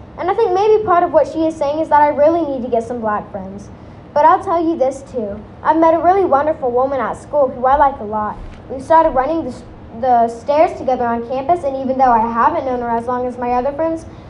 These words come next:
I think she and I speak the same language too. I don't know what this has to do with anything, but then Mama says, "Janice isn't black. She's white." Hannah walks is,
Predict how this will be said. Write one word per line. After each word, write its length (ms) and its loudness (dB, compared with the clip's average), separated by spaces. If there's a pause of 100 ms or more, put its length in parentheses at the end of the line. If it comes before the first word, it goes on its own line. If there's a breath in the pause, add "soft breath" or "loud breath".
(100)
I 140 2
think 160 0
she 100 -8
and 140 -2
I 180 2
speak 240 -10
the 180 -8
same 140 -4
language 440 -2
too. 260 -6 (1800 loud breath)
I 140 6
don't 160 4
know 140 8
what 100 0
this 160 -4
has 220 0
to 60 -8
do 180 -2
with 180 -4
anything, 680 -6
but 160 -4
then 140 6
Mama 260 2
says, 320 0 (800)
"Janice 560 -2
isn't 260 -4
black. 320 2 (480)
She's 200 -4
white." 340 0 (480)
Hannah 300 4
walks 320 4
is, 260 -6